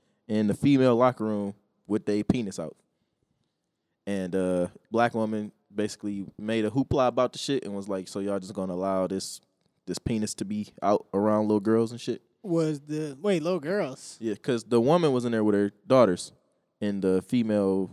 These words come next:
Speaker 1: room spa, whatever the fuck they was at.
Speaker 2: Yeah.
Speaker 1: And then it was a trans woman, which is a man to a woman, in there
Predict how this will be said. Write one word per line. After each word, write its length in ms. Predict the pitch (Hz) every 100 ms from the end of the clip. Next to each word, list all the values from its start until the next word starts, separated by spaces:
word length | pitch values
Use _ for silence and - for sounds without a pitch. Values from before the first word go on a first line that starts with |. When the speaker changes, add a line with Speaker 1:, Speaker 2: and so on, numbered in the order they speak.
| -
Speaker 1:
room 480 | - 110 110 107 101
spa, 420 | - - 117 113 113
whatever 320 | 113 127 120
the 60 |
fuck 220 | - 123 -
they 100 | 120
was 140 | 117
at. 180 | 123 -
Speaker 2:
Yeah. 200 | 175 160 139 139 _ -
Speaker 1:
And 220 | 101 95
then 220 | 95 95
it 60 | 98
was 160 | 104 101
a 100 | 98
trans 680 | - - 123 131 127 - - _
woman, 440 | 107 135 113 98 120
which 240 | 98 98
is 120 | 101 92
a 60 |
man 380 | 92 107 117 110
to 160 | - 110
a 40 | 98
woman, 380 | 120 101 95 - _ _ _ - _ _
in 180 | 104 107
there 280 | 101 95